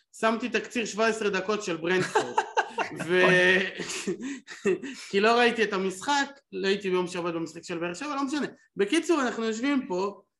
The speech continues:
Speaker 1: ואנחנו, כל התקציר, אני רק מחכה לראות את הגול שנפסל, ואז אחרי שראינו את הגול שנפסל,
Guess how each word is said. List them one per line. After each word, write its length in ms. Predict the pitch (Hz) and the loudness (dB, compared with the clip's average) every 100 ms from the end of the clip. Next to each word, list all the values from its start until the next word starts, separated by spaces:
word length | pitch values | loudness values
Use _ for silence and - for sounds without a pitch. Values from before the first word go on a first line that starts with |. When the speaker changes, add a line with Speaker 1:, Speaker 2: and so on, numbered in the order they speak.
| _ | _
Speaker 1:
ואנחנו, 1080 | 151 156 185 185 196 196 214 208 220 220 214 - | -6 0 2 4 0 0 0 2 2 0 -2 -2
כל 200 | 262 302 | 0 2
התקציר, 460 | 302 302 - 330 | 0 -4 -2 0
אני 80 | 262 | 0
רק 140 | 226 254 | -2 -4
מחכה 360 | 254 254 254 | -4 -4 -2
לראות 260 | 277 269 269 | -2 0 0
את 60 | |
הגול 240 | 254 254 262 | 2 2 2
שנפסל, 520 | 269 240 214 - 170 156 | 0 -2 -4 -6 -4 -2
ואז 140 | 214 | -2
אחרי 160 | 240 262 | -2 -6
שראינו 340 | 269 269 285 | -2 0 0
את 40 | |
הגול 220 | 247 254 262 | 0 -2 0
שנפסל, 480 | 262 226 - 311 | -2 -2 -4 -4